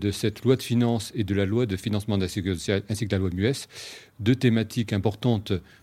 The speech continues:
ressortent. Euh, c'est l'une qui est relative à l'abus de droit et l'autre sur les prélèvements sociaux. Ce sont les deux thématiques qui sortent un petit peu de l'ensemble de ces mesures,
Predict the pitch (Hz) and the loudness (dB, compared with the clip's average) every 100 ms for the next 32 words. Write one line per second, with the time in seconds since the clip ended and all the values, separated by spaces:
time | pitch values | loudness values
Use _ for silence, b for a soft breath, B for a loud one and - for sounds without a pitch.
0 | - 98 92 104 - 139 - - 85 B | -4 0 2 2 4 2 2 0 -2 B
1 | B B 98 95 92 - - 131 110 107 | B B -4 -2 -2 -2 4 6 6 2
2 | 104 98 95 110 135 110 98 - 98 87 | -2 0 2 4 4 4 0 0 0 2
3 | 98 98 101 - 98 92 90 98 98 87 | 0 0 -4 -4 -4 -4 -2 -2 0 0
4 | 101 147 b b _ 123 98 107 143 - | -2 -4 b b _ 0 2 2 0 -4
5 | 107 - 101 92 - 101 107 101 104 92 | -8 -6 -4 -4 0 0 0 -2 -4 -6
6 | 78 - 90 92 90 104 98 92 - 131 | -10 -6 -4 -2 0 0 0 -2 -2 -6
7 | - 104 95 90 82 - 101 101 95 95 | -6 -4 -2 -2 -4 -4 -2 -2 -4 -4
8 | 107 127 B B B 92 92 92 90 90 | -2 -4 B B B -6 -2 0 0 -2
9 | 95 95 - 117 104 92 90 - 87 92 | -4 -2 -2 -2 -2 -4 -4 -4 -2 -2
10 | 80 98 104 | -2 -2 -2